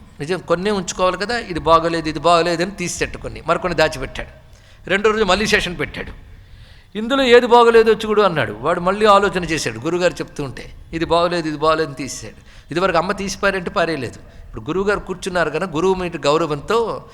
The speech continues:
అతడికే ఆ పని అప్పచెప్పేశాడు, "పనికిమాలినవేవో ఆలోచించుకొని." ఆలోచించి ఇది పనికిమాలినది ఇవన్నీ తీసేశాడు, మొత్తం రాళ్ళన్నీ తీసేశాడు. తెలుసుకోండి ఇక్కడ.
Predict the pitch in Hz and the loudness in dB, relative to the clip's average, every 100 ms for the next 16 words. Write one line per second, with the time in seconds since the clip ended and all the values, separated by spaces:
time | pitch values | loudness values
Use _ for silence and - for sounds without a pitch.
0 | - - - - - 247 240 262 196 180 | -18 -16 0 2 6 6 8 8 8 6
1 | 180 202 202 185 180 156 156 - 160 170 | 4 4 2 -2 -2 0 2 2 0 2
2 | 190 185 175 175 175 170 165 139 147 - | 2 4 4 4 6 8 6 2 -2 -6
3 | 120 123 - - - - - - 175 233 | -4 -6 -6 -16 -20 -20 -20 4 8 8
4 | 226 233 214 226 214 220 208 226 220 220 | 8 4 -2 -2 0 0 2 2 2 0
5 | 226 220 214 - 151 113 147 165 170 156 | 0 -2 -4 0 -2 0 -2 0 4 4
6 | 165 151 147 135 113 - 87 117 110 - | 4 0 -4 -6 -6 -6 -6 -6 -6 -8
7 | 113 - | -10 -10